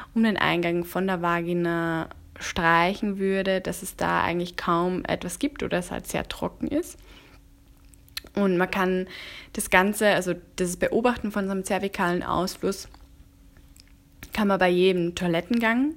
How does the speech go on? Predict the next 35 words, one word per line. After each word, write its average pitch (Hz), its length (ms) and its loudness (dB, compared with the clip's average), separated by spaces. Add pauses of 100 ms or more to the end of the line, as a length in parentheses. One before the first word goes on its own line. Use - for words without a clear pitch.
(160)
machen. 220 380 0 (800)
Sollte 208 400 4
man 190 180 2
auch 185 180 -4
öfter 190 300 0
am 175 100 0
Tag 196 300 0
machen, 208 260 -2
also 185 180 -2
man 180 120 0
sollte 175 320 -2
jetzt - 140 -12
nicht 175 200 -2
nur 185 300 -2
einmal 196 320 0
am 185 160 -4
Tag - 360 -4
das 185 140 -8
eben 175 220 -4
beobachten 220 520 -2
und 180 100 -6
dann 170 280 -4 (200)
aufschreiben, 190 580 -2
sondern 170 420 -4 (440)
man 196 100 -2
sollte 185 240 0
es - 120 -12
wirklich 170 300 -6
mehrmals 220 480 2
machen. 226 240 -2
Und 190 120 -4
was - 240 -4
auch 196 220 2
ganz 196 320 -4
oft - 260 -4